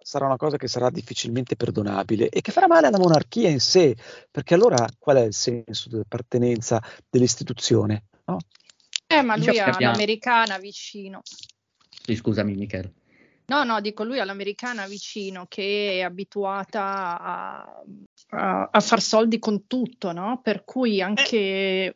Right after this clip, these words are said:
Speaker 2: appunto, come hai detto tu, un momento sacro come l'incoronazione diventerà in realtà uno show come tanti altri. Cioè, lei non,
Speaker 1: Eh,
Speaker 2: non
Speaker 1: ma
Speaker 2: la
Speaker 1: per
Speaker 2: vede
Speaker 1: lui è una cosa molto rischiosa, Michela, perché,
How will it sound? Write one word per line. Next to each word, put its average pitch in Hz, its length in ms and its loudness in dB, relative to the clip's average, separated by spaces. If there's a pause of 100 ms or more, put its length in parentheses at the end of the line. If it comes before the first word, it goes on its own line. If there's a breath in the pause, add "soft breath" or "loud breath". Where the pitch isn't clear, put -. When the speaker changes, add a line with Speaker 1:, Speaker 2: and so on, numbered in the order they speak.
Speaker 2:
appunto, 220 460 -2
come 196 160 -2
hai 196 60 -2
detto 196 260 0
tu, 240 200 -2
un 180 360 -4
momento 196 800 2
sacro 196 400 2
come 190 180 -8
l'incoronazione 208 840 -4
diventerà 180 720 0
in 175 120 0
realtà 180 880 -2
uno 175 240 -10
show 180 380 -4
come 170 240 -8
tanti 175 340 -6
altri. 175 600 -2
Cioè, 202 180 4
lei 214 220 6
non, 196 80 2
Speaker 1:
Eh, 320 60 8
Speaker 2:
non 285 80 8
Speaker 1:
ma 190 100 8
Speaker 2:
la 196 80 6
Speaker 1:
per 220 120 8
Speaker 2:
vede 233 120 4
Speaker 1:
lui 359 140 8
è 185 80 8
una 165 160 6
cosa 175 200 2
molto 175 340 2
rischiosa, 190 460 -2
Michela, 139 420 4
perché, 165 380 2